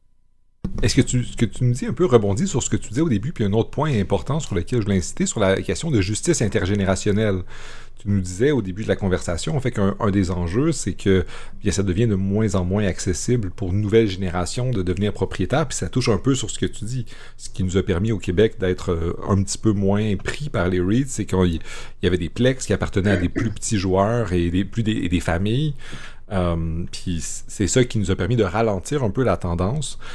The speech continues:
Euh, et que c'est une, une question de, de justice, là. Je,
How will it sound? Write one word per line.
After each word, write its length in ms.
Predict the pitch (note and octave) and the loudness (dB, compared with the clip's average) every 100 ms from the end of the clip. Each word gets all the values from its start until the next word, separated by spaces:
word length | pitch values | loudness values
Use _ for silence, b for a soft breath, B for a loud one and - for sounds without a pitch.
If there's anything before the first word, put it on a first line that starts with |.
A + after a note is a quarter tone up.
| B B - F#2 | B B -6 -2
Euh, 520 | F2 E2+ D#2+ D#2+ E2 - - - - - - - - - | 0 0 0 -2 -4 -8 -10 -14 -16 -16 -16 -16 -6 -4
et 40 | |
que 40 | - | -2
c'est 160 | G2+ | -2
une, 140 | - G#2 | 0 2
une 120 | F2+ | 2
question 280 | F#2+ - D3 | -2 -2 2
de, 100 | A#2 | 2
de 180 | - G2 | 2 -2
justice, 520 | F2 E2+ - - - | -2 -6 -6 -6 -6
là. 120 | G#1+ - B B B B B - - - - | -6 -8 B B B B B -14 -16 -14 -6
Je, 160 | E2+ | -6